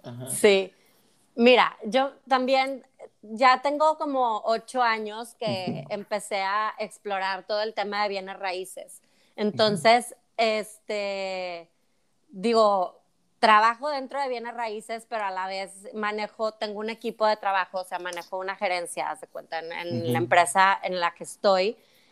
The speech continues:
Speaker 2: eh, en la cual tengo un equipo ahorita de treinta y cinco personas a mi cargo.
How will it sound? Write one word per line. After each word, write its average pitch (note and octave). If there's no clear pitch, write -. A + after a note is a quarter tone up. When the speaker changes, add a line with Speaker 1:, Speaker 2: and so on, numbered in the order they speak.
Speaker 2:
eh, F#3
en G#3
la G3+
cual G#3+
tengo G#3
un G#3
equipo G#3+
ahorita G3+
de G#3
treinta G3
y F3+
cinco F#3
personas F3+
a F3+
mi E3+
cargo. F3+